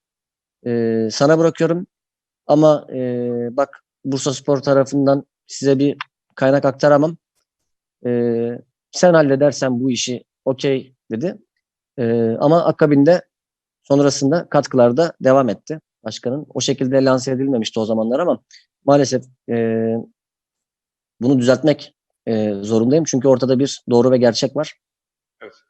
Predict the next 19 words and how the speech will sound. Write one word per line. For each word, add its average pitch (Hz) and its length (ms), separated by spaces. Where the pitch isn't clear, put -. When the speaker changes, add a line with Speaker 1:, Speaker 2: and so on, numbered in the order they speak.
Speaker 1:
E, 123 260
neticesinde 170 560
bu 185 80
duruma 185 240
geldik. 131 420
E, 120 280
sağ 160 200
olsunlar 147 460
ilk, 151 220
e, 127 60
başladığımız 135 560
zaman 127 220
da 120 40
kurucu 127 500
başkan 123 460
Recep 120 240
Bölükbaşı 127 380
zamanında 123 380
kurulmuştu. 110 600